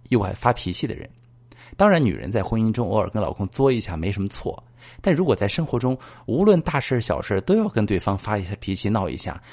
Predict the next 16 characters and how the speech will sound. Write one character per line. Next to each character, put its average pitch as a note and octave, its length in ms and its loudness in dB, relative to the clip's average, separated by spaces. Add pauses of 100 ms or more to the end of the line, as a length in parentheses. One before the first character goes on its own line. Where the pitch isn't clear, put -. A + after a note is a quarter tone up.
(140)
随 C#3+ 260 2
时 B2 160 -2
向 A2 180 -2
对 G#2+ 140 0
方 G#2 180 -2
宣 B2+ 260 0
泄 A2+ 180 -2
自 G#2+ 120 -8
己 G#2 60 -4
的 C2 100 -6
情 E2 300 -6
绪， - 260 -6 (380)
时 - 200 0
间 F#3 200 6
久 - 180 -2
了 - 220 -16